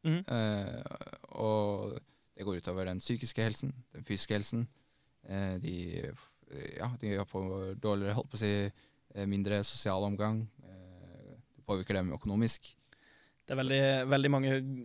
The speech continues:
Speaker 1: negative faktorer med det.
Speaker 2: Ja, de vil ha
Speaker 1: Eh,
Speaker 2: bedre livskvalitet ved å være i jobb, da.
Speaker 1: Ja. Eh,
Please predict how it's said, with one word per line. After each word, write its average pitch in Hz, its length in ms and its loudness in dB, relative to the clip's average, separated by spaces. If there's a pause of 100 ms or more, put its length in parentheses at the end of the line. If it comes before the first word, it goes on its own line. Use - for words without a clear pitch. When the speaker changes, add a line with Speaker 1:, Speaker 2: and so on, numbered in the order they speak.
Speaker 1:
negative 131 400 0
faktorer 123 440 -4
med 127 200 4
det. 123 140 2 (160)
Speaker 2:
Ja, - 80 -2 (180)
de 135 100 -2
vil 131 80 6
ha 131 160 8
Speaker 1:
Eh, 123 60 -2
Speaker 2:
bedre 110 260 6
livskvalitet 101 640 2
ved 85 160 0
å 95 180 0
være 90 220 -2
i 95 80 -2
jobb, 104 160 -4
da. - 80 -8 (260)
Speaker 1:
Ja. 147 120 4 (1000)
Eh, 131 380 2